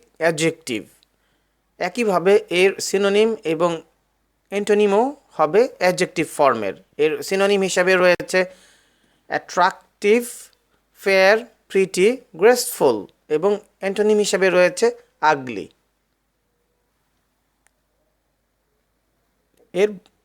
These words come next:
পরে তোমরা দেখছো আরেকটি শব্দ কুইকলি। এই শব্দটি একটি অ্যাডভার্ব। আমরা এর সিনোনিম এবং এর অ্যান্টোনিম হিসেবে যে শব্দগুলি আমরা দেখছি,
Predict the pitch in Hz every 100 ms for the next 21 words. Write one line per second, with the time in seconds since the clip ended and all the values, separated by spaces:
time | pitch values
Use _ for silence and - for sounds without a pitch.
0 | _ _ - 196 185 156 208 233 _ _
1 | _ _ _ _ _ _ _ - - 170
2 | 160 175 165 - 202 220 170 170 196 -
3 | 185 196 - 269 269 _ 160 120 90 -
4 | 190 208 190 185 196 190 214 208 175 180
5 | 131 120 127 104 - _ 151 180 190 180
6 | 180 - _ _ _ 160 160 156 - 208
7 | 208 208 220 208 170 165 170 160 156 151
8 | 147 - _ _ _ _ _ _ 196 214
9 | 202 180 202 262 _ _ _ _ _ _
10 | _ _ _ _ _ - - 208 - 196
11 | 185 226 180 175 - 180 180 170 180 180
12 | 147 151 151 156 147 180 175 - 247 226